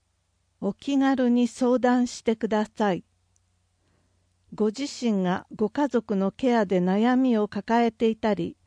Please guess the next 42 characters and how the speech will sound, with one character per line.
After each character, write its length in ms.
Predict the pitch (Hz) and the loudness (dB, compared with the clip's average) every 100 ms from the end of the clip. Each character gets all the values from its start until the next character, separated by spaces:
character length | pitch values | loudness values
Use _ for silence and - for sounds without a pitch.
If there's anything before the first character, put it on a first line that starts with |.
| _ _ _ _ | _ _ _ _
周 420 | - - 285 254 214 | -14 -4 0 0 0
囲 100 | 196 | 0
に 140 | 196 | -2
心 320 | - 240 254 240 | -4 -2 -2 0
配 240 | 247 254 247 | 0 2 2
な 140 | 240 | 0
方 320 | 247 - 226 | -2 -2 0
や 180 | 190 180 | 0 0
大 300 | - 240 262 | -2 0 0
変 300 | 233 262 254 | 0 0 -2
そ 200 | - 247 | 0 0
う 40 | 240 | 2
な 160 | 233 | 0
方 300 | 233 220 240 | -2 -2 -2
が 160 | 208 196 | 0 -2
い 80 | 196 | -2
た 180 | 240 | -2
り 140 | 214 196 | -2 -4
し 180 | - 196 | -4 -2
ま 140 | 202 | -2
せ 220 | - 214 | -2 -4
ん 80 | 196 | -4
か？ 280 | - 190 262 _ _ _ _ _ _ _ _ _ | -4 -6 -6 _ _ _ _ _ _ _ _ _
社 220 | - 269 | -4 -2
会 280 | - 226 190 | 2 2 2
全 260 | 214 233 240 | 2 0 0
体 320 | 233 226 202 | 0 0 0
で 140 | 196 | 0
ヤ 200 | 202 240 | 2 2
ン 120 | 254 | 2
グ 100 | 254 | 0
ケ 180 | - 269 233 | -2 0 0
ア 100 | 196 | 0
ラ 260 | 185 175 | 0 0
ー 40 | 180 | -2
を 100 | 185 | -4
正 420 | 208 202 262 - | -4 -2 -2 -4
し 100 | - | -8
く 140 | 196 | -4
理 140 | 226 247 | -4 -4
解 300 | 208 180 180 | -2 -2 -4
し、 340 | - 185 | -8 -14